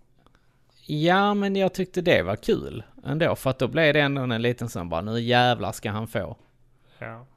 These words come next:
Speaker 2: Jo, jag förstår ju grejen med det, men,
Speaker 1: Ja.
Speaker 2: men sen kände jag väl bara, "Hm, jag har inte mött så många andra i spelet än den här fienden."
Speaker 1: Nej. Nej, men jag gillade i alla fall, eh,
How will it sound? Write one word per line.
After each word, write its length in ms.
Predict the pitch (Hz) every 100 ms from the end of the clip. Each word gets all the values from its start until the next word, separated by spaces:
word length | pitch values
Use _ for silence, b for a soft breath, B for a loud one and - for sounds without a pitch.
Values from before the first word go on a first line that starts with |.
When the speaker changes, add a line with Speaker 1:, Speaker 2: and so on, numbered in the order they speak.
| _ _ _ _ _ _ _ _ _ _ _ _ _ _
Speaker 2:
Jo, 120 | 143
jag 160 | 180 165
förstår 420 | 139 - 147 113
ju 80 | 117
grejen 420 | 160 156 123 143
med 160 | 147 127
det, 80 | 123
men, 280 | 127 127
Speaker 1:
Ja. 140 | 117 113
Speaker 2:
men 200 | 117 120
sen 320 | 131 120 120
kände 280 | - 147 131
jag 100 | 117
väl 100 | 120
bara, 280 | 120 127 117 -
"Hm, 160 | 233 240 - _
jag 100 | - 135
har 40 |
inte 160 | 156 123
mött 280 | 160 -
så 120 | - 131
många 280 | 123 139 160
andra 260 | 117 113
i 40 | 127
spelet 520 | - 143 - - -
än 340 | 127 117 117
den 180 | 120 117
här 220 | 123 107 - _
fienden." 500 | - - 131 - - _
Speaker 1:
Nej. 400 | 117 117 120 127 123 _ _ _ _ B B B
Nej, 160 | - 127
men 120 | 151
jag 120 | 151
gillade 380 | 156 165 151 131
i 60 | 139
alla 160 | 135
fall, 440 | 139 139 139 135 131
eh, 1080 | 131 131 127 123 123 127 123 - - -